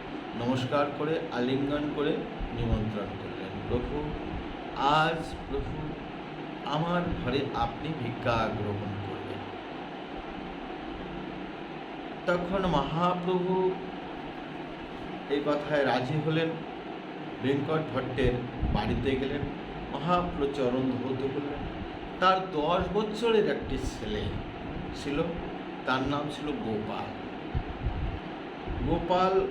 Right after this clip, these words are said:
মহাপ্রভুকে দেখে খুব আকৃষ্ট হন।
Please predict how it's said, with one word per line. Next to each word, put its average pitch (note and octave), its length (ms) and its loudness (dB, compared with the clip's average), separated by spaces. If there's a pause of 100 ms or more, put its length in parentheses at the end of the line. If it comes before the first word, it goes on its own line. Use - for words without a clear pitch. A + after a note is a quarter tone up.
মহাপ্রভুকে F3 800 2 (100)
দেখে D#3+ 520 2 (1700)
খুব G3 260 8 (220)
আকৃষ্ট B2+ 640 0
হন। E3 260 2